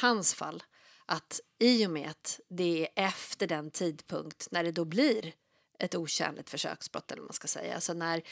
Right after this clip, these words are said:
när det inte längre går att förvara amfetamin, för det är utbytt. Det är efter den tidpunkten som hans upp-, uppsåt uppstår, två dagar efter.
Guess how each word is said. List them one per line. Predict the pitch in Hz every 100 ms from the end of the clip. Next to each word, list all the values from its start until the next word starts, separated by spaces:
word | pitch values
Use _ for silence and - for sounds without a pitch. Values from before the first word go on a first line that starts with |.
| -
när | 196
det | 196
inte | 196 180
längre | 175 170 170 170
går | 240 311 190
att | -
förvara | 165 202 240 180
amfetamin, | 170 - 160 156
för | 196
det | 240 196
är |
utbytt. | 170 160 - 135 - - - - - _ _ _ _ -
Det | - 214 -
är | 277
efter | 311 - -
den | 160 -
tidpunkten | - 180 - 180 175 170
som | 160
hans | 170 156 -
upp-, | - - -
uppsåt | 165 - - - -
uppstår, | - - -
två | - 269
dagar | 196 170
efter. | 202 - - -